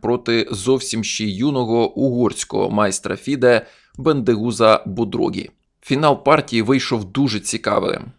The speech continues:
а дебют несподіваним. Адже угорський хлопчина на початку партії вирішив заплутати українського ветерана, обравши не дуже й то популярний дебютний варіант. Кінь Ф три зіграли білі, Д шість, Д чотири,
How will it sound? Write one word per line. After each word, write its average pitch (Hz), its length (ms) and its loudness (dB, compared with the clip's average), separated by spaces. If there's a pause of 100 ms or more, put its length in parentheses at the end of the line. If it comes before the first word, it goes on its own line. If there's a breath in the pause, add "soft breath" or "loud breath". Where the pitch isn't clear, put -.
(100)
а 113 340 6
дебют 104 520 -2
несподіваним. 110 840 -2 (220)
Адже 113 360 2
угорський 120 600 0
хлопчина 117 720 0
на 123 180 2
початку 113 480 -2
партії - 460 0
вирішив 110 440 -2
заплутати 117 680 0
українського 104 640 -2
ветерана, 131 600 2 (260 loud breath)
обравши 151 640 2
не 160 240 2
дуже 104 260 -2
й 98 40 -4
то 104 200 -2
популярний 127 760 2
дебютний 104 580 -2
варіант. - 500 0 (240)
Кінь 196 200 2
Ф 175 140 2
три - 280 -6 (120)
зіграли 107 500 4
білі, 160 480 2 (120)
Д 98 320 -4
шість, - 720 -8
Д 98 260 -2
чотири, 147 640 0